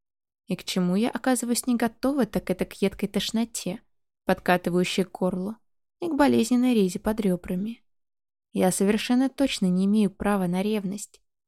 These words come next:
но с головой утопаю в этом чернильно-черном чувстве, одновременно испытывая отвращение и мечтая оказаться на месте Шаровой. Идиотизм. "Ты Саша Баринова, верно?" Невысокая полная девчонка, имя которой я еще не запомнила,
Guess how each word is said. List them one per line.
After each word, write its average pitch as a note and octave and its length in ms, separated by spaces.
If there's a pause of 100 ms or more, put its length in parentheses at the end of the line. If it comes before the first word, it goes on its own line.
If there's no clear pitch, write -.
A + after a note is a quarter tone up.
(220)
но D#4+ 140
с D#4 40
головой B3 480
утопаю F#3 540
в G#3 60
этом A3 200
чернильно-черном G#3+ 960
чувстве, G3+ 640 (420)
одновременно F3+ 680
испытывая F3+ 500
отвращение A#3+ 880 (120)
и C#4+ 80
мечтая A#3+ 520
оказаться A#3 520
на G#3+ 120
месте F#3+ 340
Шаровой. G3 600 (560)
Идиотизм. C4 680 (1000)
"Ты G3 100
Саша G3 320
Баринова, G#3 540
верно?" A#3 460 (720)
Невысокая D4 520
полная F#3 400
девчонка, C#4 640
имя B3+ 300
которой B3+ 380
я B3 140
еще A#3+ 200
не A#3 140
запомнила, A3 720